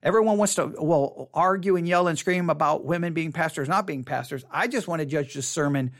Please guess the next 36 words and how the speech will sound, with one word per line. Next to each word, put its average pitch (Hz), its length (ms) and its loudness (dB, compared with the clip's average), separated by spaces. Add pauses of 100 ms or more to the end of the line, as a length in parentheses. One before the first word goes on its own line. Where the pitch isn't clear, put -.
(200)
based 180 280 0
on 160 100 0
the 135 80 -4
truthful, 175 460 -4
uh, 151 60 -4
the, 139 220 -4 (220)
how, 147 520 0 (560)
how 175 200 0
faithful 196 500 2
it 180 100 4
is 175 200 0
to 151 120 0
the 131 100 -4
text. - 760 -2
And 147 160 -2
right 180 160 0
now, 240 380 2
I 180 120 0
don't 240 160 0
even 190 200 -2
know 175 180 4
she's 160 260 -2
being 160 200 0
faithful 156 600 -2 (200)
to 196 160 4
her 170 280 0
own 175 240 0
thesis. - 840 -2 (260)
<laughs> - 320 -2
That's, 349 260 -2
that's - 320 -6
what 175 140 4
I'm 285 180 2
trying 147 260 -4
to 123 60 -6
follow. 117 360 -8